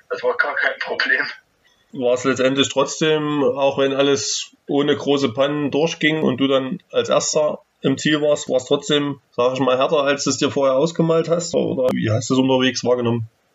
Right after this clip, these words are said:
Speaker 1: Körperliche Anstrengung war mir klar, dass es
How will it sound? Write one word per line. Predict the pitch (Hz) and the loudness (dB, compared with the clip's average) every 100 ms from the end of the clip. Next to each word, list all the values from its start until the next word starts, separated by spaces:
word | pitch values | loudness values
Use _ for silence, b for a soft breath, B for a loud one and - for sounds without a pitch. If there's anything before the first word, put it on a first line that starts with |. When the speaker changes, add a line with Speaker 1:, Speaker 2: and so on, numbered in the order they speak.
| _ _ _ _ _ _ | _ _ _ _ _ _
Speaker 1:
Körperliche | - 139 - - - 135 | -2 0 0 0 2 0
Anstrengung | 123 - 127 117 110 | 0 -2 -2 -2 -4
war | 113 | -4
mir | 110 | -4
klar, | - 113 117 | 0 0 0
dass | 117 110 | -2 -10
es | - | -12